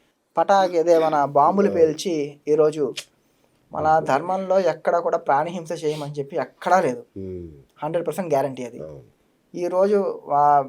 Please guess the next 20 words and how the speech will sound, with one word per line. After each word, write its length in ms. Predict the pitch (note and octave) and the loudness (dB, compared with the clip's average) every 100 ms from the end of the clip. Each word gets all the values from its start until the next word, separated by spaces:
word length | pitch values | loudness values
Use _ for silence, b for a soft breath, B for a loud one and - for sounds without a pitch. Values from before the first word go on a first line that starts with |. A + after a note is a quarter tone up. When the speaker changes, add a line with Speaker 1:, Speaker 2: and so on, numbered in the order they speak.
| B2+ | -2
Speaker 1:
ఆ 160 | C3+ C3+ | 0 2
బాంబులు 380 | C3+ C#3 F3 | 2 0 -2
పేల్చడం 400 | F3 E3+ D#3+ D#3 | -2 -2 -2 -4
వల్ల 440 | C#3+ B2 C3 C#3+ C#3+ | -4 -4 -2 -2 -4
వీధి 200 | C#3+ E3+ | -8 -8
కుక్కలు 340 | E3+ - D3 | -12 -4 -2
కానీ, 360 | C3 B2+ C3+ C#3+ | 0 -2 -4 -8
వీధిలో 320 | C3+ D3 D3 | -6 0 0
ఉండే 180 | C#3+ C#3+ | 0 -2
ప్రాణులు 400 | C#3 C3+ C#3+ D3 | -4 -4 -4 -4
కానీ, 260 | B2+ B2 C3 | -4 -6 -4
ఆవులు 400 | C3 D3 D#3 C3+ | -2 0 -2 -4
కానీ, 400 | B2+ C3 D3 - _ _ _ _ | -6 -8 -14 -18 _ _ _ _
ఓకేనా, 540 | C#3+ C#3 C3 C#3 C3 C3 - - | -8 -6 -2 0 0 -2 -8 -12
పిల్లులు 300 | F3 F#3 F3 | -6 -2 0
కానీ, 480 | C#3 B2 B2+ C#3+ - _ _ _ D3+ | -2 -4 -6 -12 -16 _ _ _ 2
ఇవన్నీ 280 | D3+ E3+ | 2 2
కూడా 420 | F#3 F#3 G3 F3 - - | -2 2 2 2 0 -2
చాలా, 380 | A#2+ D#3+ G3+ G#3+ G#3+ _ | 2 8 8 8 2 _
ఆ, 300 | D#3+ D#3+ D#3+ | 0 2 2